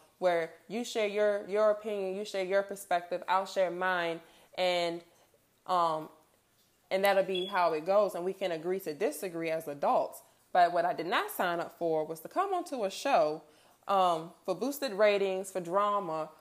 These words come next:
or to have my narrative spin or my brand, or for me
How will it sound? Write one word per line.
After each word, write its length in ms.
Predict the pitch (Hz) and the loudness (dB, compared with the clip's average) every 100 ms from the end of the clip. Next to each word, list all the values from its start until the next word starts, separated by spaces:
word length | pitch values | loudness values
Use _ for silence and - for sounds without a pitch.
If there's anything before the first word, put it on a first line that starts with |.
| _ - | _ -2
or 280 | 196 190 190 | 4 6 4
to 120 | 180 | 0
have 280 | 202 196 196 | 0 0 0
my 160 | 202 | -2
narrative 500 | 190 202 196 190 190 | 0 2 0 -2 -8
spin 480 | - - 214 202 185 | -12 -4 0 0 0
or 80 | 170 | 0
my 140 | 170 | -2
brand, 420 | 160 180 196 190 - | -2 -2 0 -2 -2
or 260 | 175 170 165 | -2 -2 -2
for 100 | 160 | -8
me 400 | 165 233 220 185 | -6 -4 -4 -6